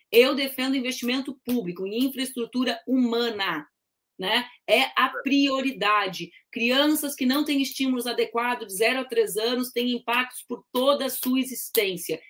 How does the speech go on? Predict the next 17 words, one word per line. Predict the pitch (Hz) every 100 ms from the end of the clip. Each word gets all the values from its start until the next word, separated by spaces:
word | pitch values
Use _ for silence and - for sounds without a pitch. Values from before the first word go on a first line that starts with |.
| -
Isso | 262 254
impacta | 254 247 240 247 226
uma | 226
nação. | 220 208 180 160 - _ -
Não | 247 277
haverá | 254 233 247
desenvolvimento | 240 233 226 226 220
nacional | 233 226 214 208 233 233
se | 214
nós | 214 240 226
não | 226 240
permitirmos | 226 214 - 233 233
que | -
o | -
povo | 240 269 254
brasileiro, | 233 220 190 196 220 240 - _ _ _
né, | - 214